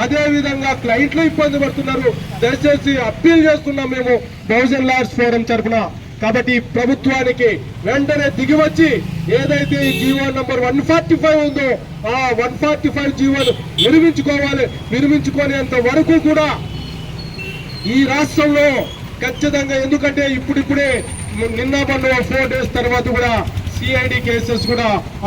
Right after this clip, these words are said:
అక్కడ ఉన్నటువంటి కోర్టు కాదు, కానీ ఇక్కడ ఉన్నటువంటి కేసెస్ ను కూడా ట్రాన్స్ఫర్ చేస్తున్నారు. అది కూడా ప్రభుత్వం విరమించుకోవాలి. ఆ విరమించుకోకపోతే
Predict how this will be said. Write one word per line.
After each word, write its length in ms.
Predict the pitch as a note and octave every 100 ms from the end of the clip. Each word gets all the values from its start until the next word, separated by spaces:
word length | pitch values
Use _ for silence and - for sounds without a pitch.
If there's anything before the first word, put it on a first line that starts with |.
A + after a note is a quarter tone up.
| A3
అక్కడ 180 | - A3+
ఉన్నటువంటి 440 | C4+ D4 C#4 C#4
కోర్టు 420 | C4+ - C4+ D4 D4
కాదు, 300 | C#4 C#4 C4+
కానీ 380 | B3 B3 C#4 B3 - - - B3+
ఇక్కడ 200 | C4+ C4+ C#4
ఉన్నటువంటి 560 | E4 E4 D#4+ D#4 D4 A#3+ - - B3+
కేసెస్ 460 | D#4 E4+ E4+ C#4+
ను 80 | C#4+
కూడా 240 | D4 C#4
ట్రాన్స్ఫర్ 580 | C4+ - C4+ C4+ C#4+ B3+
చేస్తున్నారు. 600 | C4 B3 B3+ B3 B3 A#3 - - -
అది 160 | A#3 C4 B3+
కూడా 200 | B3 A#3+
ప్రభుత్వం 560 | A3+ A3+ B3 - A#3
విరమించుకోవాలి. 840 | A#3 C#4 D4+ C#4 C#4 B3+ B3 A#3 G3+ D#3 - - G#3
ఆ 180 | A#3+ B3+
విరమించుకోకపోతే 1160 | A#3 G#3+ C#4 C#4 - C4 B3+ B3 C4 C#4 E4